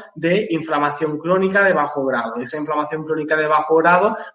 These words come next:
va a alterar, obviamente, pues, todos tus sistemas, entre ellos el sistema inmune, y lo va a debilitar, ¿vale? Entre otros factores. Por tanto, la obesidad,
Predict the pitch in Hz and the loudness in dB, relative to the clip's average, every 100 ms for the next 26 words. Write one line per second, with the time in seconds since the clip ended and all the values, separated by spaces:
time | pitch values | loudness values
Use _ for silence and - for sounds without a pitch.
0 | 165 160 160 156 160 165 165 143 147 156 | 0 4 4 4 4 6 4 2 0 0
1 | 175 196 233 233 151 - 196 180 175 - | 0 0 0 0 -4 -8 -4 -2 -4 -6
2 | 151 - - 143 123 - 139 135 147 170 | -12 -12 -8 -6 -6 -6 -6 -2 0 2
3 | 190 190 - - 147 143 143 143 156 160 | 2 2 -4 -6 -2 0 0 0 0 0
4 | 127 123 131 127 123 120 120 - - - | 0 -2 -6 -6 -6 -4 -6 -8 -20 -20
5 | _ 117 131 143 - _ 196 190 180 175 | _ 0 2 0 -6 _ 0 2 2 2
6 | 170 - 143 143 131 - - 143 143 151 | 0 -2 -4 -4 -4 -6 -8 -8 -2 0
7 | 147 151 147 156 196 | 2 0 0 4 4